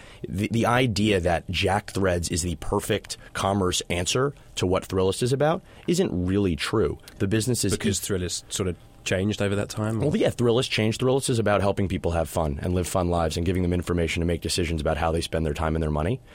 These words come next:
Speaker 1: And Jack Threads, as a men's fashion brand, is a sliver of that. Um, a-, and as time went on, we just said, Look, you know, we're swimming against the tide.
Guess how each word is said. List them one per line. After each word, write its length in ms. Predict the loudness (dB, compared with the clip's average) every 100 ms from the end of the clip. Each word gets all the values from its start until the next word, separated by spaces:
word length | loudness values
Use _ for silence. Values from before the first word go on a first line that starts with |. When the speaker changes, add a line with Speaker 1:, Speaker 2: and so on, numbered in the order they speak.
| -20 -20 -4
Speaker 1:
And 360 | -2 0 0 -2 -8 -16 -4
Jack 300 | 0 0 0
Threads, 360 | 0 0 0 -2
as 200 | -2 0
a 100 | 0
men's 320 | 0 0 0
fashion 400 | 0 0 0 0
brand, 300 | 0 0 0
is 120 | -2
a 60 | -2
sliver 380 | 0 -2 -2
of 140 | -6 -8
that. 200 | -8 -10 -16 -18 -8
Um, 200 | -8 -8 -14 -10 -4
a-, 40 |
and 400 | 0 0 2 0
as 140 | 0
time 220 | 2 2 2
went 100 | 2
on, 120 | 2
we 80 | 0
just 140 | 0
said, 140 | 0
Look, 220 | 0 0 0
you 80 |
know, 100 | 0
we're 240 | 2 2 2
swimming 320 | 0 0 2
against 320 | 2 0 -2
the 80 | -4
tide. 400 | -2 0 0